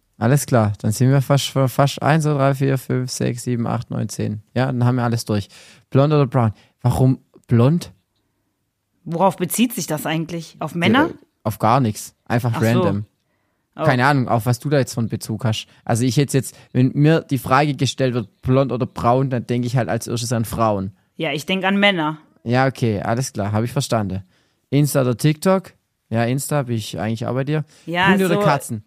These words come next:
Speaker 1: Ja, na, erzähl, ja, erzähl.
Speaker 2: Ja, ja, nee, weil irgendwie, klar, TikTok hat man dann vielleicht irgendwie mehr Erfolg, aber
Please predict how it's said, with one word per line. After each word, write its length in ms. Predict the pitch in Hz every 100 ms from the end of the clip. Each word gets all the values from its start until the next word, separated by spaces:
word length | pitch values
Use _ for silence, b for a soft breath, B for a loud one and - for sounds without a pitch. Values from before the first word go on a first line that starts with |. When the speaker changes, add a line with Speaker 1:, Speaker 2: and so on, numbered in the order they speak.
| _ -
Speaker 1:
Ja, 240 | 143 170
na, 140 | 185
erzähl, 380 | 185 170 160 131
ja, 80 | 135
erzähl. 420 | 147 - 107 101 - 180
Speaker 2:
Ja, 160 | 202
ja, 200 | 233 233
nee, 280 | 226 247 233
weil 320 | 208 208 202
irgendwie, 480 | 180 220 214 208 190
klar, 340 | - 214 208
TikTok 480 | - 208 - 214 196
hat 120 | 185 170
man 80 |
dann 140 | 185 190
vielleicht 320 | 180 180 180
irgendwie 240 | - 175 170
mehr 220 | 175 180
Erfolg, 480 | 170 - 185 208 -
aber 400 | 160 170 165